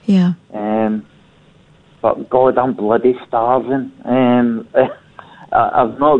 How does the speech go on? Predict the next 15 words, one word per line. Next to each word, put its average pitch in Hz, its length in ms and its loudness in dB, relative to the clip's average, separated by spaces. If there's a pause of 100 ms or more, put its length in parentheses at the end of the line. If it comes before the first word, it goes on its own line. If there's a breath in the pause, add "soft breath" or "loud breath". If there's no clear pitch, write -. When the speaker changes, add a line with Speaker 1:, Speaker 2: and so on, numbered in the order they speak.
Speaker 2:
got, 131 220 4
I've 127 200 0
not 131 280 -2
got 123 260 2
to 135 100 0
go 117 160 4
to - 80 2
the 123 120 0
food 120 320 0
bank 127 360 0
till 120 200 0
tomorrow. 123 720 2 (280)
Speaker 1:
Oh, 214 140 4
man. 110 680 2
Speaker 2:
And, - 20 -6